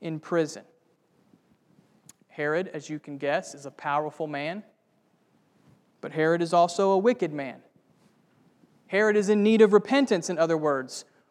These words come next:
But who in the world is gonna have the courage to tell Herod to repent? Well, apparently John does. And he confronts the powerful but wicked king. And the point,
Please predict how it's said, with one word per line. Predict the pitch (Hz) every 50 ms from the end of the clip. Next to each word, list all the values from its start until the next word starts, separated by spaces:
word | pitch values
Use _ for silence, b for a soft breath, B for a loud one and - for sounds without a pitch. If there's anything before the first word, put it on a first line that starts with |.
| _ _ _
But | 196 196 190
who | - - 247 302 311 320 277
in | 240 226 226
the | 208
world | 190 190 233 285 247 208 190 180 180 170
is | 165 156
gonna | - 233 220 202
have | 214 226 226 190
the | 175 170
courage | - - - 269 262 214 170 160 160 160 - -
to | 185 175
tell | - 202 196 180
Herod | - - 214 226 214 170 156 147 151 147 - - _ _
to | - 180
repent? | 160 156 - 196 208 156 131 - - - - _ _ _ _ _ _ _ _ _ - - _ _ _ _ _ _ _ _ _ _ _ _ _ -
Well, | 160
apparently | 156 - - 202 208 196 185 185 175
John | 156 156 165 156 156 156 147 139
does. | 131 113 95 110 - - - - - _ _ _ _ _ _ _ _ _ _ _ _ _ _ _ _ _ _ _
And | 160 151
he | 180 185
confronts | 180 196 185 170 - - 220 220 208 -
the | - 190
powerful | 165 - - 190 185 190 185 - - 190 180
but | 165 180 -
wicked | 175 165 175 170 170 180 170 160 160 - - _ _ _ _ _ _ -
king. | - 180 156 143 123 - - _ _ _ _ _ _ _ _ _ _ 175
And | 175 170
the | 160
point, | - - 233 233 214 214